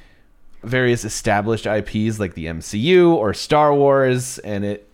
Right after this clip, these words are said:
it, you compare it to something like the nineties, which is what I like to do, where ev-, all ten movies were just completely different genres and all unique stories. And I kinda, you know, I have a little bit of nostalgia for that sort of, uh,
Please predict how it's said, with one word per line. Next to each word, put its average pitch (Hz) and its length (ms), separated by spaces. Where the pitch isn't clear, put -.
it, 104 240
you 151 340
compare 160 340
it 160 60
to 147 80
something 135 280
like 117 180
the 107 80
nineties, 110 580
which 95 120
is 95 140
what 95 140
I 92 100
like 92 180
to 90 80
do, 90 380
where 104 500
ev-, 131 160
all 156 180
ten 156 260
movies 120 340
were 101 180
just 101 300
completely 143 420
different 101 260
genres 113 640
and 92 300
all 107 560
unique 104 440
stories. 95 840
And 113 80
I 110 40
kinda, 262 420
you 285 120
know, 285 160
I 285 80
have 269 180
a 247 40
little 214 180
bit 156 160
of 143 60
nostalgia 98 480
for 92 120
that 87 240
sort 87 160
of, 82 280
uh, 87 200